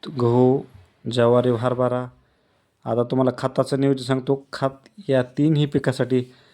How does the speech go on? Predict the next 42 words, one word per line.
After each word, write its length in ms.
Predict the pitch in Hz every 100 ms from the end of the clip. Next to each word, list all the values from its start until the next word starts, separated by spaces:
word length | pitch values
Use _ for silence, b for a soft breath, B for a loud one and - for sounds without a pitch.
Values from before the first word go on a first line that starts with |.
| b b
सर्वोत्तम 680 | - - 135 135 - 143 143
असं 180 | 135 139 135 - -
एक 240 | 131 127
नंबर 280 | 131 131 135
खत 200 | - 131
म्हणजे 260 | 135 127 127
वीस 300 | 117 135 131
वीस 140 | 139 127
झिरो 280 | 135 127
तेरा. 360 | 127 131 127 127 127 b b b -
हे 120 | 135
पेरा 460 | 131 147 135 131 131 - -
वीस 200 | 131 123
वीस 100 | 135
झिरो 200 | 131 135
तेराच 340 | 135 135 135
का 140 | - 143
सांगतो? 420 | 143 135 131 135 127 b b b b b
कारण 200 | 143 127
वीस 180 | 123 135
वीस 100 | 143
झिरो 240 | 135 135 135
तेरा 220 | 135 131
म्हणजे 260 | 131 127
वीस 220 | 123 127 -
टक्के 220 | 139 135 127
नत्र, 320 | 127 127 135 135 139
वीस 360 | 120 127 127 -
टक्के 240 | 135 131
स्फुरद 440 | 117 - 135 139 139 b b b b b b b
व 120 | 135 123
झिरो 260 | 127 139
टक्के 280 | 135 139 131
पोटॅश 480 | - 139 135 135 -
आहे. 180 | 131 131
पोटॅशची 840 | - 131 127 135 131 - 131 135
सध्या 400 | 135 135 131 135
कोणत्याही 440 | 131 131 127 139
पिकाला 360 | 135 143 139 131
गरज 280 | 131 135 127
लागत 300 | 135 131 127
नाही. 260 | 131 127